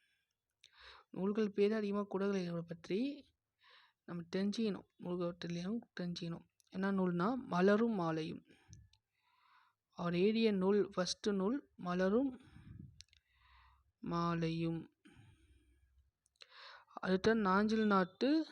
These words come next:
மருமக்கள், நாஞ்சில் நாட்டு மருமக்கள் வழி மானியம்.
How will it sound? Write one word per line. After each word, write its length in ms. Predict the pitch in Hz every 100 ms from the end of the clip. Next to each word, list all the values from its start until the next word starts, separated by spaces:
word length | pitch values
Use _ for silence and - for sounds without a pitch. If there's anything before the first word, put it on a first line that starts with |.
| - - _
மருமக்கள், 1080 | 185 185 214 202 190 - _ 202 226 277 - _ _ - _ _ _ _ _ _ _ _ - _ _ _ _ _ _ _ _ _
நாஞ்சில் 680 | - 180 175 180 185 190 214
நாட்டு 800 | 196 175 170 165 196 254 311 - - _ _ _ _ _ _ _ _ _ _ _ _ _ _ _ _ _ _ - _ _ _
மருமக்கள் 1300 | - 185 185 202 220 196 180 - - 190 208 277 - - - - - _ _ _ _ _ _ _ _ _ _ _ - - _ _ _ _ _ _ _
வழி 720 | - 185 180 185 214 269 - _ _ _
மானியம். 960 | 175 175 175 170 165 165 165 170 175